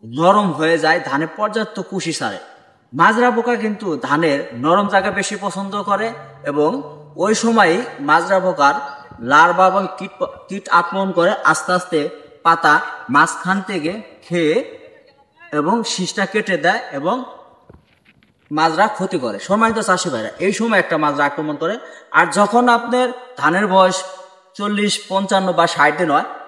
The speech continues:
তখন মাজরা পোকা আক্রমণ করলে আপনার মরা শীষ বের হয়, মরা শীষ বের হয়, তখন কিন্তু ধানের ফলন তিরিশ থেকে সত্তর ভাগ কমে যেতে পারে। যদি ব্যাপক আক্রমণ হয়,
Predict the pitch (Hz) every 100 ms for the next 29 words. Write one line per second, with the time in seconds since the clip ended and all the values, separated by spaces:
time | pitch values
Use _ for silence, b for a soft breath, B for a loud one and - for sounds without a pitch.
0 | - 185 185 220 220 220 220 208 208 190
1 | 175 180 175 160 139 127 170 - 147 151
2 | 165 233 - - - 151 165 180 175 -
3 | 196 185 160 170 127 120 208 - - -
4 | 123 151 170 - 180 170 180 190 170 208
5 | - - 160 165 208 208 202 156 151 175
6 | 175 165 156 247 - - - _ _ _
7 | _ - 226 226 - 226 240 - 196 -
8 | 202 185 175 170 165 143 - 117 120 135
9 | 147 170 196 - 165 - 208 180 165 -
10 | 180 165 139 175